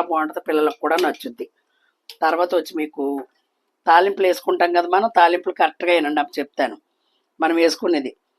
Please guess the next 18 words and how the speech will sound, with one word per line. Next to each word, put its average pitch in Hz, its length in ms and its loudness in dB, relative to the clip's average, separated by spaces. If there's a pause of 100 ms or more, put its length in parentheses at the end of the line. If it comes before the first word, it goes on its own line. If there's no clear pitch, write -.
(320)
జీలకర్ర, 151 540 0 (160)
శనగపప్పు, 143 600 -4 (140)
మినపప్పు, 139 580 -4 (200)
ఎండుమిరపకాయ, 135 600 -6 (640)
ఆవాలు, 147 380 4 (420)
కరివేపాకు, 151 680 0 (480)
ఎండుమిరపకాయలు. 131 640 0 (540)
ఏ, - 20 4 (640)
నేను 180 220 -4
పులిహార 208 260 2 (100)
పోపు 214 240 -2
తయారు 190 280 4
చేశాను 202 340 -4
కదా 196 180 -6
మొన్న, 214 160 0 (720)
మీరు 175 200 2
అందరూ 190 280 0
చూశారు, 202 400 0